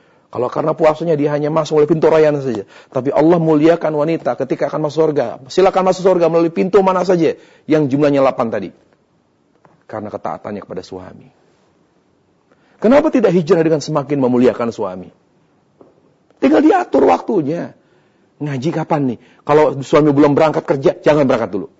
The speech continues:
Layani dulu sampai dia berangkat kerja. Ya kan?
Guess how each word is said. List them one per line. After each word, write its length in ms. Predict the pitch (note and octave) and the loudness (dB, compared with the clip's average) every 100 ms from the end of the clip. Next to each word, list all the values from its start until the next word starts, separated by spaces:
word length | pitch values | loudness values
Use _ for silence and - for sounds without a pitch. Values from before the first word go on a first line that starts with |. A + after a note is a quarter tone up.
| _ _ _ _ _ _ _ _ _ - | _ _ _ _ _ _ _ _ _ -2
Layani 320 | D#3+ F#3+ G3+ G3+ | 0 2 4 4
dulu 480 | G3+ F#3 - - _ _ _ _ _ _ _ | 6 4 2 -8 _ _ _ _ _ _ _
sampai 320 | F3 F3 F3 | -4 2 4
dia 80 | F3 | 4
berangkat 240 | E3+ D3 | 2 0
kerja. 240 | D#3+ B2+ - _ _ _ _ _ _ _ _ _ _ | -2 -2 -6 _ _ _ _ _ _ _ _ _ _
Ya 180 | G#2 B2+ | -2 -2
kan? 160 | E3+ | -2